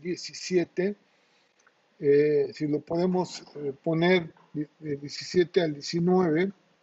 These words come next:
este, Jesús, Jesús hablando a, a la gente, diciéndoles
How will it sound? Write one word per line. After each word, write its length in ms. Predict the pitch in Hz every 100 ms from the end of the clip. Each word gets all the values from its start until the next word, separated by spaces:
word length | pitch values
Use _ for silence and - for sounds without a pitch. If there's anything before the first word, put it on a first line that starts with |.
| _ - _ _ _ _ _ _ _ _ _ _ _ _ _ _ -
este, 800 | 131 127 - 160 156 156 147 - _ _ _ -
Jesús, 600 | 165 - 214 226 - - _ _ _ _ -
Jesús 400 | 170 - 214 - -
hablando 800 | 175 165 202 214 175 151 151 - _ _ _ _ _ -
a, 140 | 151
a 200 | 165 160
la 140 | 160
gente, 520 | 156 - 196 185 - 185
diciéndoles 880 | 170 - 190 196 190 175 185 -